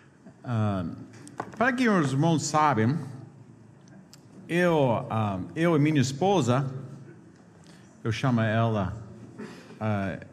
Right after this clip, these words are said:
ah, da prime-, da prime-, da primeira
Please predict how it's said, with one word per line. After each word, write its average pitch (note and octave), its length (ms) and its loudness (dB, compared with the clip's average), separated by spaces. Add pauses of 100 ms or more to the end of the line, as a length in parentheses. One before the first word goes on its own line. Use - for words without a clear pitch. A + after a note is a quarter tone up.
(200)
ah, G2 240 -6 (400)
da A2+ 320 0
prime-, A2+ 360 4 (140)
da A#2+ 160 0
prime-, B2 460 0
da A#2+ 240 4
primeira B2+ 840 4